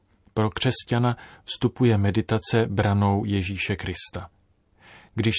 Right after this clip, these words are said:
se křesťan modlí, netouží plně prohlédnout sám sebe a nehledá nejhlubší jádro svého ega. To vše je oprávněné. Avšak křesťan hledá něco jiného.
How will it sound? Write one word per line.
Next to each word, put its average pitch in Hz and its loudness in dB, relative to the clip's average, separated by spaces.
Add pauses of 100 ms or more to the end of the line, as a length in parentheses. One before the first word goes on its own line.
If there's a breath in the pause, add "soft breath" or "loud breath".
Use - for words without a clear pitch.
se 113 2
křesťan 95 0
modlí, 98 0 (380 soft breath)
netouží 117 2
plně 110 4
prohlédnout 95 0 (140)
sám 90 0 (120)
sebe 98 0 (520 loud breath)
a 104 2
nehledá 113 4
nejhlubší 98 0
jádro 92 0 (120)
svého 92 -2
ega. 95 -4 (680 loud breath)
To 117 2
vše - 0
je 123 4
oprávněné. 107 0 (680 loud breath)
Avšak 107 0
křesťan 117 0
hledá 113 4
něco 110 0
jiného. 104 2